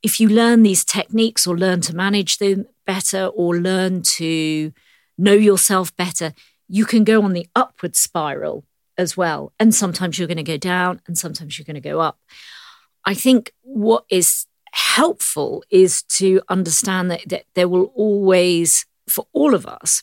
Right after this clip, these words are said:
be low periods. For some people, for various reasons, that might go into a much more serious mental health difficulty. But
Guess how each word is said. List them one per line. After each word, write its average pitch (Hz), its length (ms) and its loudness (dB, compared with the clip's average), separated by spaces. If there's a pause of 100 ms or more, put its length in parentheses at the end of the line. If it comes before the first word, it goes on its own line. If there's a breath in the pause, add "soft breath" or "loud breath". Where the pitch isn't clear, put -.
(120)
be 190 120 0
low 180 200 4
periods. 160 600 -4
For - 180 -10
some 320 280 -2
people, 175 640 -4
for - 180 -14
various 165 600 0
reasons, 160 680 -4 (500 loud breath)
that - 260 0
might 175 340 -6
go 185 240 2
into 175 300 -4
a 160 40 -4
much - 280 -6
more 165 140 -6
serious 151 560 -2
mental 156 340 -6
health 143 280 -8
difficulty. - 800 -8 (540 loud breath)
But - 420 0